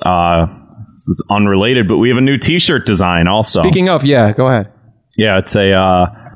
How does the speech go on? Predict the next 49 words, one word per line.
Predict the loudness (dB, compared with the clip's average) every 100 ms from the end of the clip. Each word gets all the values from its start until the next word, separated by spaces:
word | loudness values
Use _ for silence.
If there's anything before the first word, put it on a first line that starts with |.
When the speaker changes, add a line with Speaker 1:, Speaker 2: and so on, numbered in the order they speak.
| -20 -4
Speaker 1:
it's | -4 -2 -4 -2
on | -2 -2
our | -2
Teespring | 0 0 0 0 0
store, | 0 0 0 2 0 -2 -6 -4
um, | -2 0 0 0 2 0 -2 -12 _ -20 -4
which | -2 0 -2 -4 -2
also | 0 0
Speaker 2:
Go | 0
ahead, | 0
go | 0
ahead | 2 2
and |
read | 0 0
off | 0 0
that | 0 0
excessively | 0 0 0 0 0 0 2
long | 2 2 2 2
U | 2 2
R | 2 2
L. | 0 -2 -4
Just | -2 -2 0
kidding. | 0 0
Speaker 1:
Thought | 0 -2 0
cops |
podcast | 0 0 0
dot | -2 0
com. | 0 2 2
I'm | 2
linking | 2 0 0 0
to | 0 0
it. | 0
It's | 0 0 0
Speaker 2:
Yeah. |
Speaker 1:
in | 0
the | 0
post. | 0 0 0 -4 -6 -4
Um, | -2 0 0 0 0 _ -18 -18 _ _ _ -4
Speaker 2:
Click | -2 0
below. | 0 2 4 2 -2 -8 -4
Speaker 1:
it's | -2 0
a, | 0 2 2
uh, | 2
it's | 0 0 -2
a |
parody | 0 2 2 2 2 2
of | 0 -2 0
the, | 2 2
uh, | 2